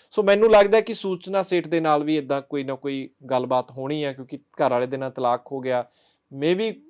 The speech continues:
ਬਹੁਤ ਸਾਰੀਆਂ ਚੀਜ਼ਾਂ ਹੋ ਸਕਦੀਆਂ ਨੇ, ਇਸ ਦੇ ਵਿੱਚ ਕੋਈ ਹੋਰ ਐਂਗਲ ਵੀ ਹੋ ਸਕਦਾ। ਇਹ ਵੀ ਹੋ ਸਕਦਾ ਕਿ ਉਹ ਆਪਣਾ ਧਿਆਨ ਹੈ ਜਿਹੜਾ ਆਪਣੇ ਬੱਚੇ ਤੇ ਨਹੀਂ ਦੇ ਪਾ ਰਹੀ,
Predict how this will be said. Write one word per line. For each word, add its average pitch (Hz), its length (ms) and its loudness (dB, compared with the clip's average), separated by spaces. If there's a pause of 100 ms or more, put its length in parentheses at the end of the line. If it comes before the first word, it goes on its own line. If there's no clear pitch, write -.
ਬਹੁਤ 208 240 4
ਸਾਰੀਆਂ 185 300 2
ਚੀਜ਼ਾਂ 151 320 0
ਹੋ 139 180 -2
ਸਕਦੀਆਂ 131 480 -4
ਨੇ, 123 240 -6 (300)
ਇਸ 156 160 -2
ਦੇ 165 100 0
ਵਿੱਚ 156 180 -2
ਕੋਈ 151 180 -2
ਹੋਰ 143 320 4
ਐਂਗਲ 139 320 0
ਵੀ 135 120 -4
ਹੋ 135 140 -4
ਸਕਦਾ। 123 580 -2 (260)
ਇਹ 185 140 2
ਵੀ 202 120 -2
ਹੋ 170 140 2
ਸਕਦਾ 147 360 2
ਕਿ 151 180 -2
ਉਹ 156 280 0
ਆਪਣਾ 143 320 -4
ਧਿਆਨ 139 440 0
ਹੈ 135 80 -2
ਜਿਹੜਾ 139 200 0
ਆਪਣੇ 139 220 -4
ਬੱਚੇ 131 280 -4
ਤੇ 131 140 -6
ਨਹੀਂ 131 300 -4
ਦੇ 143 180 0
ਪਾ 131 240 2
ਰਹੀ, 123 360 -8